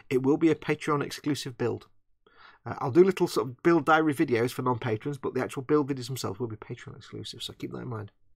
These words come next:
Uh, if you don't, if you can't do that though, don't worry. The other ways you can help out, uh, you can just subscribe to this channel if you're not already subscribed. Subscribe and hit the like,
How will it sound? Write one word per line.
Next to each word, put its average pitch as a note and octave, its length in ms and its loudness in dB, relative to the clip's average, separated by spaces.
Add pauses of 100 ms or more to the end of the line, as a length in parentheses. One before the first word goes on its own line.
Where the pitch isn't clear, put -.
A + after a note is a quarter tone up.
(1120)
Uh, E3 160 6
if G#3+ 100 6
you A#3 60 4
don't, B3+ 160 6
if F3+ 60 2
you F#3 80 0
can't A#3+ 180 8
do F#3+ 80 12
that F#3 180 8
though, A3 140 8
don't G3+ 160 8
worry. F#3+ 160 8
The D#3 340 0
other F3 120 6
ways E3+ 180 6
you D3 80 -2
can D3 80 -2
help D3 220 4
out, E3+ 240 6 (240)
uh, C3+ 180 2
you D3+ 220 0
can D3 420 0
just - 220 -8 (120)
subscribe C3 400 -4
to - 40 -14
this B2+ 80 -2
channel D#3+ 200 -4
if B2 120 -8
you're A2 60 -6
not A2 100 -8
already G#2+ 160 -8
subscribed. B2+ 400 -8
Subscribe C#3+ 520 2
and G#2+ 120 -8
hit - 180 -8
the C3 80 -4
like, B2 460 -2